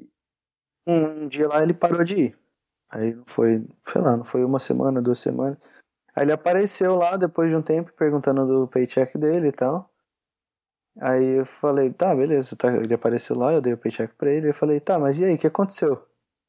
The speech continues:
Aí ele, "Ah, que eu encontrei outro trabalho e tal, que paga melhor, não sei o quê."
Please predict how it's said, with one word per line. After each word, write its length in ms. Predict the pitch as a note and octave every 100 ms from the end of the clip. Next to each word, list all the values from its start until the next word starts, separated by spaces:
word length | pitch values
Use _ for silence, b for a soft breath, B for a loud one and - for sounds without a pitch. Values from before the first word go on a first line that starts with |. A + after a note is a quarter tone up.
| _ _ _ _ -
Aí 120 | F3+
ele, 80 | G#3
"Ah, 120 | G3+
que 100 | E3+
eu 40 | D#3+
encontrei 280 | D#3+ D#3
outro 200 | D#3+ E3
trabalho 600 | D#3+ D#3+ D3+ C3+ D#3 E3
e 40 | C#3+
tal, 360 | - C#3+ E3+
que 100 | D3+
paga 240 | - C3+ C3+
melhor, 420 | C#3 C3 C3 D3+
não 100 | D3+
sei 160 | - C3+
o 20 |
quê." 320 | - C3 E3